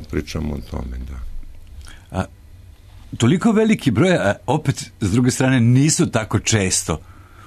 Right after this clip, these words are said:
Speaker 2: u žiži javnosti, nisu tako često prva vest
Speaker 1: Ja imam
Speaker 2: u
Speaker 1: tu,
Speaker 2: televizijskim
Speaker 1: ja imam tu
Speaker 2: dnevnicima
Speaker 1: lični
Speaker 2: ili
Speaker 1: neki stav i neki lični problem,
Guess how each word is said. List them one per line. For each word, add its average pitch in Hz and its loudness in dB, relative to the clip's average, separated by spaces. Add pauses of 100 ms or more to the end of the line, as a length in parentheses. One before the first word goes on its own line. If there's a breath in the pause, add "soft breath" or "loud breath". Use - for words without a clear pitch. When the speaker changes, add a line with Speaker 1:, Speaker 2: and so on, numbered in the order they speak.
Speaker 2:
u 110 2
žiži 92 2
javnosti, 85 2
nisu 139 2
tako 110 0
često 101 -2
prva 101 0
vest 95 0
Speaker 1:
Ja 143 2
imam 160 0
Speaker 2:
u - 0
Speaker 1:
tu, - -6
Speaker 2:
televizijskim 104 2
Speaker 1:
ja - 0
imam - 2
tu 101 2
Speaker 2:
dnevnicima 95 2
Speaker 1:
lični 95 2
Speaker 2:
ili 90 0
Speaker 1:
neki 87 -2
stav 92 -2
i - 0
neki 92 -2
lični 98 -4
problem, 107 2